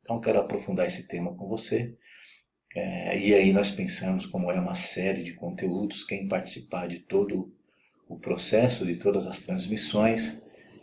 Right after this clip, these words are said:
vai ter um presente muito especial no final desta série, ok? Então, vamos lá. Eh, há alguns dias, uma empresária me ligou para obter informações sobre consultoria financeira.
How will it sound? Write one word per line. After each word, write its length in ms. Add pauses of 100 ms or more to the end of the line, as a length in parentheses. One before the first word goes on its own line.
(160)
vai 160
ter 120
um 120
presente 360
muito 200
especial 760 (380)
no 160
final 760 (380)
desta 320
série, 320 (180)
ok? 460 (560)
Então, 220
vamos 240
lá. 200 (720)
Eh, 140
há 80
alguns 340
dias, 400
uma 140
empresária 440
me 100
ligou 380
para 140
obter 300
informações 580
sobre 240
consultoria 640
financeira. 460